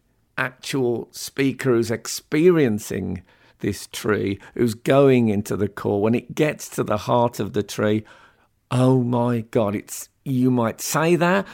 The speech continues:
And of course, "oh my God" has got a sort of a colloquial joy to it, along with scoffing and, um, the, uh, the very hungry woodworm. But also, it's got a religiousness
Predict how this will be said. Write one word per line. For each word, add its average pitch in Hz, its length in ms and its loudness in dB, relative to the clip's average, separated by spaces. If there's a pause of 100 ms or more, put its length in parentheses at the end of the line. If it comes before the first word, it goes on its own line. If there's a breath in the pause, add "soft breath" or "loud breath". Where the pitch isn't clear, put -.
(320 loud breath)
And 135 140 2
of 135 80 -2
course, 165 220 0
"oh 160 140 2
my 160 160 4
God" 135 220 4
has 117 120 0
got 139 260 0
a 156 80 2
sort 131 280 0
of 107 120 0
a 113 80 -2
colloquial 117 1200 2 (140)
joy 101 580 2 (260 soft breath)
to 107 220 -2
it, 104 200 0 (180 loud breath)
along 117 320 0
with 104 140 0
scoffing 104 840 -2
and, 101 480 -4
um, 98 400 -4 (640 soft breath)
the, 110 460 2
uh, 104 220 0
the 113 100 0
very 107 380 2
hungry 107 600 0
woodworm. 104 720 0 (540 soft breath)
But 143 320 0
also, 160 680 2
it's 143 260 -2
got 131 220 0
a 131 100 2
religiousness 131 1300 -2